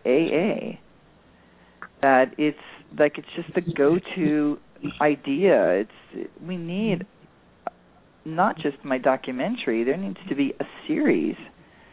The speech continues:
that, and we need somebody like Doctor Drew, but that's, you know, like Amy, or, you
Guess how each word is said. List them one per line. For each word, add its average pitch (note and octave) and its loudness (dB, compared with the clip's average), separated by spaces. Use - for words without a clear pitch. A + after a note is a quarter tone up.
that, C#3+ 6
and G#3 -4
we C4+ -4
need D#4+ -8
somebody D4+ -2
like G3 2
Doctor G#3+ 0
Drew, B3 -6
but F#3 0
that's, F#3 2
you G#3+ -10
know, F#3+ -2
like G3 -4
Amy, G3+ -6
or, C#3 -6
you - -14